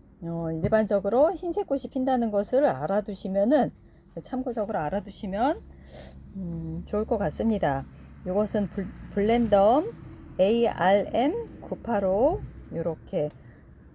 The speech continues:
작은 종류의 빨강 라인이 물들어주는 귀여운 보송보송한 털, 음,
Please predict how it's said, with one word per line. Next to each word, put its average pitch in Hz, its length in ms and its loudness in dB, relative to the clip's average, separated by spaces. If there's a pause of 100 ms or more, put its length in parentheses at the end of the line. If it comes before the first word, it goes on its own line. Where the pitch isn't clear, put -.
(140)
작은 233 460 4
종류의 202 680 4 (2000)
빨강 294 480 4
라인이 202 540 4
물들어주는 220 840 2 (560)
귀여운 220 800 6
보송보송한 202 800 0
털, 262 460 4 (640)
음, 160 340 -6